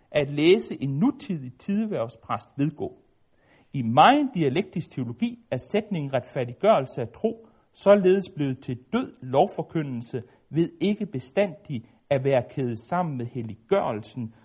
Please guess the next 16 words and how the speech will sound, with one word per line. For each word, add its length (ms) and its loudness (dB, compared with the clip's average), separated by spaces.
som 240 -2
netop 460 0
gør 140 0
retfærdiggørelsen 1040 -2
til 260 -10
et 180 -10
levende 500 -4
gudsnærvær. 720 -6
Det 80 2
er 60 0
ikke 240 -2
tilfældigt, 760 -4
at 140 -4
megen 500 4
teolektisk 840 -6
teo-, 240 -12